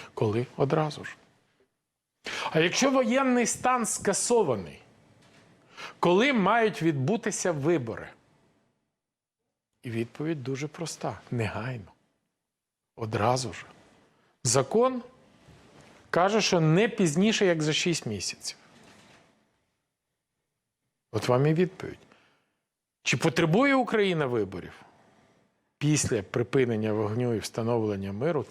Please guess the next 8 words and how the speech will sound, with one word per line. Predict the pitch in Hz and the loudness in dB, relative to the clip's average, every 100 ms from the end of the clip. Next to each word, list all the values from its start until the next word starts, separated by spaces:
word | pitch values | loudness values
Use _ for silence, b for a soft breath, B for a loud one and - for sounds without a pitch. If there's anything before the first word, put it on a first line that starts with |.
| - | -2
так | 120 135 143 165 | 2 2 2 0
і | |
негайно. | 160 175 185 143 92 - B - | 2 2 2 2 -2 -10 B -6
Бо | |
це | 147 147 | -2 0
ключовий | 170 170 - 135 131 180 | 2 2 2 2 4 4
елемент | 170 139 123 117 139 139 | 4 2 2 -2 -2 -2
демократії. | 156 175 - 120 - - | -2 -2 -2 -4 -6 -20